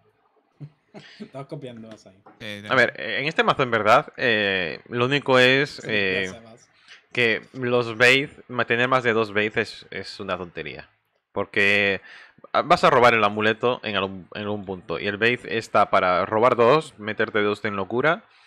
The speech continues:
Speaker 3: y, e invocar el amuleto mientras lim-, limpias un bicho, eh. Ya está. A lo mejor puedes intentar hacer un combo entre él y, y también Vania, pero te quedas sin huecos en la mesa para hacerlo todo.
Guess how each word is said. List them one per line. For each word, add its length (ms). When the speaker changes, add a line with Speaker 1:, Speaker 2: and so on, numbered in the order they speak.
Speaker 3:
y, 360
e 100
invocar 320
el 100
amuleto 320
mientras 260
lim-, 180
limpias 360
un 80
bicho, 280
eh. 40
Ya 100
está. 240
A 120
lo 80
mejor 320
puedes 320
intentar 420
hacer 180
un 140
combo 340
entre 460
él 240
y, 460
y 300
también 360
Vania, 420
pero 180
te 80
quedas 180
sin 140
huecos 280
en 80
la 80
mesa 320
para 140
hacerlo 260
todo. 240